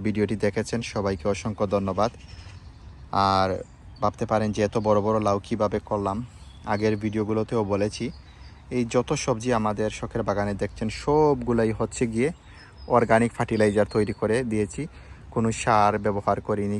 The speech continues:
কীটনাশক ব্যবহার করিনি, আলহামদুলিল্লাহ। আর যদি বলেন আমাদের বাগানের যে শাকসবজি,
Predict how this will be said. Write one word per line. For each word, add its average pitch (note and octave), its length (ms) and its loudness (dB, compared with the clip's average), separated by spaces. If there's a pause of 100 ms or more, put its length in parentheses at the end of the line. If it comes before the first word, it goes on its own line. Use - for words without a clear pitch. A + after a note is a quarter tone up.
কীটনাশক A2 540 -2
ব্যবহার G2+ 300 0 (100)
করিনি, G2 320 -2
আলহামদুলিল্লাহ। G2 640 -4 (1120)
আর F#2 100 0 (100)
যদি G2 240 -2
বলেন G2 300 0
আমাদের G2 760 -4 (100)
বাগানের G2 380 0 (100)
যে G2 100 -2 (200)
শাকসবজি, G2 560 -6